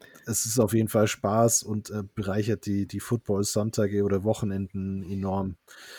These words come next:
Ähm, ja, ich hab's mir auf jeden Fall aber groß aufgeschrieben. Es ist Freud und Leid liegen da ganz nah beieinander. Aber es ist halt einfach eine Ablenkung und, ähm,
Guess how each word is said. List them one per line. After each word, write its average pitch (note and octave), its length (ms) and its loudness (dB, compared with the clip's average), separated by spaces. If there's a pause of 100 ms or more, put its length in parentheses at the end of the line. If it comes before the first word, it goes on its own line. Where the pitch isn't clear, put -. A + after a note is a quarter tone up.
(460)
Ähm, F2+ 320 -6 (140)
ja, E2 240 -6 (280)
ich A2 140 0
hab's A2 140 4
mir A#2 80 6
auf G2+ 80 2
jeden G#2+ 140 0
Fall G#2+ 120 6
aber G2+ 140 2
groß A2 260 0
aufgeschrieben. G#2+ 560 0
Es - 180 -2
ist - 260 -6
Freud D#3 460 4
und C3 120 0
Leid A2+ 320 4
liegen A2+ 220 0
da G#2 140 4
ganz A2 380 -2
nah G2+ 160 0
beieinander. F#2+ 680 -2
Aber A2+ 160 2
es - 100 0
ist A#2+ 140 0
halt G#2+ 120 2
einfach G#2+ 260 -2
eine G2+ 140 -4
Ablenkung A2+ 720 0 (600)
und, G2+ 240 -6 (120)
ähm, F#2 220 -4